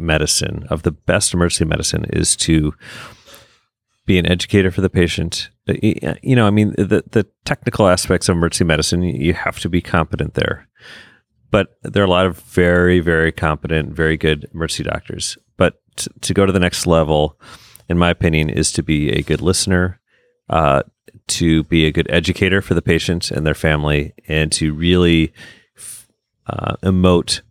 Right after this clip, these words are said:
that you're there for them. To me, that's great medicine. Uh, to be, to communicate, to listen, to, so that when they exit that, uh, healthcare environment, w-, w-,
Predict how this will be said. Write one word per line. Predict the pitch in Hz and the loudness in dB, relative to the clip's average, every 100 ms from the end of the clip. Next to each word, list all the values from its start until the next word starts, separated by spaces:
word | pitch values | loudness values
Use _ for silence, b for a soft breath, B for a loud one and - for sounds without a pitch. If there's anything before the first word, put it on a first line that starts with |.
| _ _ _ _ _ _ - - | _ _ _ _ _ _ -6 -2
that | 87 | 2
you're | 90 87 | 4 4
there | 82 78 | 4 0
for | - | -2
them. | 73 73 - _ _ _ _ _ _ _ - | -6 -6 -12 _ _ _ _ _ _ _ -6
To | 85 | 0
me, | 92 107 | 2 4
that's | 95 90 - | 4 2 0
great | 85 - | -2 -2
medicine. | 73 - - - - _ _ _ _ _ B B B B - | -6 -4 -4 -6 -12 _ _ _ _ _ B B B B -6
Uh, | 82 78 73 - | -2 -2 -2 -8
to | - | -4
be, | 80 78 | 0 -2
to | - - | -2 -6
communicate, | - 87 95 90 - 76 - | -6 0 2 2 -2 -6 -6
to | - | -4
listen, | 78 95 - 76 76 78 _ | 0 2 2 -2 -4 -12 _
to, | - - 78 78 73 - B B B B - | -6 0 2 2 -2 -8 B B B B -8
so | - | -2
that | 80 87 | 0 0
when | 87 98 | 0 2
they | 101 98 98 | 4 2 0
exit | 98 - 92 - - - | -4 -2 -4 -4 -12 -8
that, | 90 90 87 87 - - b b b b b | 0 2 2 0 -6 -10 b b b b b
uh, | - 78 - 62 | -10 -8 -8 -6
healthcare | 98 98 - 101 | -2 -2 0 -2
environment, | 87 87 87 87 87 - | 0 0 0 2 0 0
w-, | 65 - | -6 -4
w-, | 87 | -2